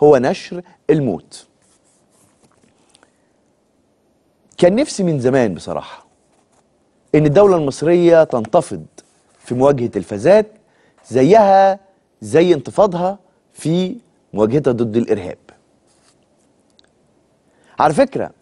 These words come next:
واحنا بنتكلم عن انك انت تنتفض علشان تواجه الفساد، مش معنى ده انك تشيل وزير. لا. ليه؟ لان ممكن يكون عندنا وزير كويس اصلا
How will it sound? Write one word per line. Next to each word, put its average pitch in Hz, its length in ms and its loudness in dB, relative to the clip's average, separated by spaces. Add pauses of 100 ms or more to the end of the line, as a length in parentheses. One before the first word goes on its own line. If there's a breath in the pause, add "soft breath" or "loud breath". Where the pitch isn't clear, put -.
(880)
واحنا 143 220 0
بنتكلم 185 540 2
عن 110 360 -6 (400)
انك 110 160 -4
انت 185 140 0
تنتفض 135 580 -2
علشان 98 600 -8 (300 soft breath)
تواجه 143 380 2
الفساد، 143 500 0 (880 soft breath)
مش 127 160 -8
معنى 240 220 2
ده 240 60 4
انك 247 180 2
تشيل - 240 -2
وزير. 180 640 -2 (720)
لا. 139 220 2 (580)
ليه؟ 131 280 2 (600 soft breath)
لان 139 180 2
ممكن 285 300 2
يكون 277 240 0
عندنا 208 340 0
وزير 220 320 2
كويس 202 520 -2
اصلا 170 380 0